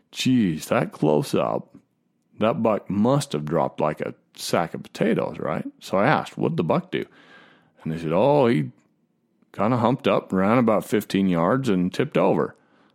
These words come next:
I thought, "Well, that could have been anything from a two forty-three up. That's kinda what mule deer do, right?" So, uh, I asked if I could help do,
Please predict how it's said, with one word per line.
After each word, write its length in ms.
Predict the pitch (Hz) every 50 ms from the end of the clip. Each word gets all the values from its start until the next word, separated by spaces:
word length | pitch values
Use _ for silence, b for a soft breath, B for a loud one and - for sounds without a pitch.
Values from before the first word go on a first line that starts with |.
| b _ -
I 80 | -
thought, 240 | 104 - 92 98 -
"Well, 100 | - 98 95
that 200 | 107 151 - -
could 160 | - 87 73
have 100 | 73 69
been 160 | 78 80 78
anything 400 | 82 90 98 95 - 90 87 82
from 200 | - - 82 78
a 60 | 69
two 200 | 67 - - 98
forty-three 640 | 92 - - 90 80 78 76 - - - 85 78 78
up. 260 | 98 131 113 - - -
That's 220 | 85 85 90 -
kinda 220 | - 104 90 78
what 220 | 71 80 87 - -
mule 240 | 92 95 101 113 117
deer 200 | - 76 76 87
do, 240 | 104 - - 98
right?" 340 | 69 65 73 87 120 147 - - _ B B B B B B B B B B B B -
So, 520 | - 135 143 151 147 143 139 - - - - _ _ _ _ _ _ _ _ _ _ _ _ _ _ _ _ _
uh, 460 | - 104 - 113 110 107 101 98 95 90 87 - - - _ _ _ _ _ _ _ _ _ _ _ _ -
I 160 | - - -
asked 240 | 98 98 98 - -
if 100 | - -
I 80 | -
could 160 | 101 - 113 104
help 380 | - - 104 101 - - - -
do, 360 | 107 98 98 95 95 95 92